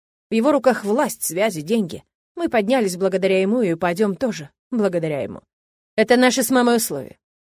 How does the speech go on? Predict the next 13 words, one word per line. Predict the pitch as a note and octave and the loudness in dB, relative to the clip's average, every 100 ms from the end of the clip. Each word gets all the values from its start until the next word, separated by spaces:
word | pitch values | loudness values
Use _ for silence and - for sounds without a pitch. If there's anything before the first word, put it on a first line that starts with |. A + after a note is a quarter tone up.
| - | -6
Я | F#3+ G3 | 0 0
не | F#3 | 0
планировала | F#3+ G#3 G#3 C#4 C#4+ F3 E3 | 0 2 4 4 4 2 0
расставаться | E3 F3 D#3+ D#3+ D#3+ | 0 -2 0 -2 -6
со | E3+ | -6
Стеллой. | - E3 D3+ D#3+ _ _ _ _ | -6 -8 -8 -12 _ _ _ _
"Не | G#3 A#3 | 2 2
произноси | A3+ A#3 G#3+ A#3+ A3 B3+ | 6 6 6 4 4 4
это | A#3 A#3+ | 6 6
имя | C#4 C#4 A3+ | 6 4 4
в | |
моем | A#3 A#3+ C4 | 4 6 4
доме", | G#3+ G#3 F3+ F3 | 4 2 2 -6